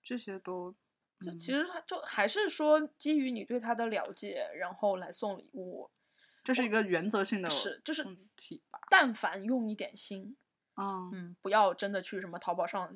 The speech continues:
Speaker 2: 瞎搜，
Speaker 1: 搜什么礼物。
Speaker 2: 让，让，让女朋友感动哭的礼物啊，那个，那个，那个太可怕了。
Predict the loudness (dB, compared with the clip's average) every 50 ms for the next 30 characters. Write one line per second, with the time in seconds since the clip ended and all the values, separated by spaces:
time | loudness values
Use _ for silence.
0 | -16 -20 -18 -16 -8 -4 0 6 10 12 12 12 12 12 12 10 8 6 6 4
1 | 4 4 4 4 6 8 8 8 10 8 8 8 8 6 4 2 2 2 2 4
2 | 4 2 2 0 -4 -4 -4 -4 -2 2 2 4 2 2 0 -4 -4 -4 -4 -4
3 | -4 -6 -10 -14 -16 -16 -14 -14 -14 -14 -12 -12 -12 -10 -10 -10 -8 -8 -6 -6
4 | -6 -6 -6 -6 -8 -8 -8 -10 -12 -12 -16 -20